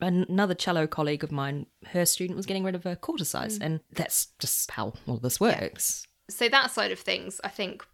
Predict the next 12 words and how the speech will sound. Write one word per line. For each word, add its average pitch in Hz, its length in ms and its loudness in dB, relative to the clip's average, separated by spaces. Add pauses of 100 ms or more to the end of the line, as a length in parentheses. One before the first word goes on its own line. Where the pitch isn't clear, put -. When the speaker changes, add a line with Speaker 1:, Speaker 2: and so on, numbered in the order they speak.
(180)
Speaker 2:
we're 220 140 -4
quite 196 500 -4
good. 170 320 -8 (840)
But - 440 -4 (320)
in 226 200 -2
terms 262 280 0
of 220 320 -2 (260)
gigging 208 380 0
musicians, 170 960 -10 (420)
<laughs> - 580 -10
in 220 440 2
the, 226 260 2